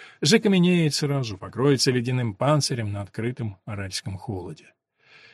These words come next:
Насколько не приходилось Едигею зимой и летом ловить с артелью рыбу и ценных, и малоценных пород, однако не помнил, чтобы золотой микре когда-нибудь попадался в сети.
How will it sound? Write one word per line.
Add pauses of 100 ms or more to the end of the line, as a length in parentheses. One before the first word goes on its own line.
(160)
Насколько
не
приходилось
Едигею
зимой
и
летом
ловить
с
артелью
рыбу
и
ценных,
и
малоценных
пород, (520)
однако
не
помнил,
чтобы
золотой
микре (260)
когда-нибудь (100)
попадался
в
сети.